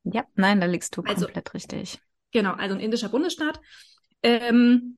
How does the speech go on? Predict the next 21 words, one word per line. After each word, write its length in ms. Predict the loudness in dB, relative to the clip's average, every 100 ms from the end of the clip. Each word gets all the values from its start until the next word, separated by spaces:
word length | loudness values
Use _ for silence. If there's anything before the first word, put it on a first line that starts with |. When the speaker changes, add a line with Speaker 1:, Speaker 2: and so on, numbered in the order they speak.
| -4
Speaker 2:
ist 240 | -4 0
also 180 | 0 2
so 120 | 2
richtig 560 | 2 -2 -4 -4 -4 -8
ländlich, 480 | -2 2 2 0 0
dörflich, 600 | 0 0 0 -2 -2 -2
keine 280 | 0 2 2
Kanal-, 360 | 2 0 0 -2
Kanalisation, 800 | -2 -2 -2 -4 -4 -2 0 0
kein 160 | -2
fließendes 580 | -6 -6 -4 -4 -6 -6
Wasser, 460 | -10 -12 -4 -2 -2
Strom 380 | -6 -2 0
nur 120 | 0 0
dann, 260 | -2 -2
wenn 120 | -4
nicht 160 | -6 -8
gerade 300 | -6 -4 -4
mal 160 | -6 -6
wieder, 440 | -4 -2 -2 -4
ähm, 380 | -6 -6 -8